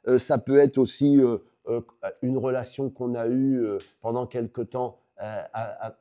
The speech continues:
avec quelqu'un, et puis, euh, ça s'est mal terminé, mais on n'a pas, on n'a pas forcément été clean, donc on, on va, on va l'appeler, euh, soit on la voit, soit ça se fait au téléphone, et puis on va,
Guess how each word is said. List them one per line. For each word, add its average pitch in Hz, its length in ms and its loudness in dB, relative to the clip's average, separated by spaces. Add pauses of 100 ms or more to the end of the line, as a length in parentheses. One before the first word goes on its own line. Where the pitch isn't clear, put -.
avec 107 340 -8
quelqu'un, 147 440 -8 (460)
et 120 180 -4
puis, 131 380 0
euh, 110 160 0
ça 113 180 -10
s'est 113 200 -8
mal 120 260 -2
terminé, 120 600 0 (1160)
mais 143 380 6
on 110 100 0
n'a 110 120 -2
pas, 123 200 -4 (140)
on 107 80 -2
n'a 113 100 0
pas 117 160 -8
forcément 113 440 -2
été 110 260 -2
clean, 175 400 4 (400)
donc 135 280 4 (260)
on, 104 280 -2 (340)
on 123 60 2
va, 117 340 0 (160)
on - 80 -2
va 127 140 4
l'appeler, 131 540 2 (340)
euh, 104 260 0
soit 139 300 2
on 139 100 8
la 123 120 2
voit, 123 320 2
soit 113 300 -6
ça 110 140 -12
se - 120 -12
fait 120 80 -2
au 104 80 0
téléphone, 127 540 -4 (240)
et 110 100 -4
puis 160 260 6
on 127 100 8
va, 98 240 0